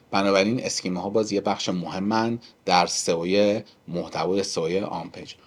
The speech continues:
خود چیدمان صفحه‌تون باز می‌تونه خیلی مهم باشه. یعنی ما علاوه بر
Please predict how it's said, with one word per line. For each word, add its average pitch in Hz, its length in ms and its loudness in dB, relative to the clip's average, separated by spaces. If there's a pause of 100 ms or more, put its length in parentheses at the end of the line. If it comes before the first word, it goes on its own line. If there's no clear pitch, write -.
(160)
خود 196 340 4
چیدمان 139 800 0
صفحه‌تون 95 800 -6 (420)
باز 98 460 0
می‌تونه 104 300 0
خیلی 87 300 -2
مهم 82 300 -10
باشه. 95 220 -8
یعنی 80 100 -8
ما 92 160 0
علاوه 87 200 0
بر 87 160 0